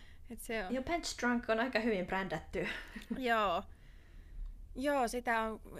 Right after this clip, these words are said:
Speaker 1: niinku tommosissa jossain, jossain tota komediaohjelmissa ja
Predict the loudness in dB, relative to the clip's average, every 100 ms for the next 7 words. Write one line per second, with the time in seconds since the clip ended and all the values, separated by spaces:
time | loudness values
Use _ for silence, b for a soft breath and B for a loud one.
0 | -10 -6 -4 -2 -2 -2 -2 0 -2 -2
1 | 0 0 0 -6 -18 -14 -6 -6 -4 -4
2 | -2 0 2 0 -8 -18 -14 -4 -2 0
3 | 2 4 4 2 0 -4 -6 -2 0 2